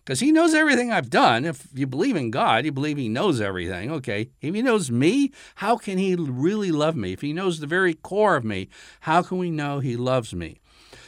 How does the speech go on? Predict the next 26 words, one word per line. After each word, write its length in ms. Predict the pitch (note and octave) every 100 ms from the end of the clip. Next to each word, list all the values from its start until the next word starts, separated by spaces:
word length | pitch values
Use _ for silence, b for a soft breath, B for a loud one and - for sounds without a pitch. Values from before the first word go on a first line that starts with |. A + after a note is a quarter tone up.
| B
And 140 | A2 G#2+
that's 260 | D#3+ -
why 240 | B2 A2+ G#2+
my 240 | G2+ C3
prescription, 800 | - D#3+ - C3+ D3+ - E2 E2 G2
I'm 160 | D3
gonna, 160 | E3+ A#2+
I 100 | A#2+
have 180 | F3 C#3
several 320 | - G#3 F#3+
verses. 520 | C3+ C3+ C3+ - C3
I'm 100 | A#2
not 160 | B2+ D3+
gonna 100 | B2+
get 180 | C3 B2+
through 180 | B2+ B2
'em 120 | A2
all. 280 | G2+ G2 - _ _ _ _ _ _ - b b b b
I 80 | B2
have 140 | C3
some 320 | - C3+ G#2+ - _ -
good 320 | F#3 F3 G#2
verses 520 | G2 E2+ - E2 D#2+
here, 340 | A2 E2 - _ _ _
life-changing 1200 | A2+ A#2 C3+ D#3+ G3 A3+ - - D#3+ D#3 D3 C3
verses. 580 | A#2 B2+ B2 - - -